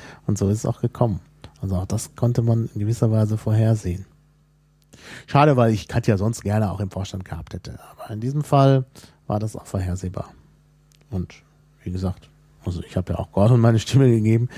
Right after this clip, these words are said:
von daher war das, war das auch klar, wie es kommt. Ja, das war also auch kein Problem. Ja, dann kamen die Beisitzer. Tja, was soll man dazu sagen?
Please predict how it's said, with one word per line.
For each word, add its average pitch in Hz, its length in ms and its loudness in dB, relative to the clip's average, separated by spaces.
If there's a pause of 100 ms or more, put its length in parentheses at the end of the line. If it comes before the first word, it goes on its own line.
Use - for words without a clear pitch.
(260)
von 87 140 -2
daher 92 320 0
war 92 120 0
das, - 680 -8
war 87 140 -10
das - 400 -14 (220)
auch - 260 -12
klar, 90 260 -8 (1040)
wie 127 80 -2
es 117 140 -6
kommt. - 420 -12
Ja, 165 280 4
das 104 180 -6
war 107 100 -6
also 95 160 -8
auch 107 180 -10
kein 190 160 -2
Problem. 233 420 -2 (1700)
Ja, 160 140 6
dann 113 160 -2
kamen 131 220 0
die 170 80 2
Beisitzer. 160 640 0 (760)
Tja, 127 280 2 (840)
was 107 180 -10
soll 107 100 -8
man 113 120 -2
dazu 127 260 -4
sagen? 123 400 2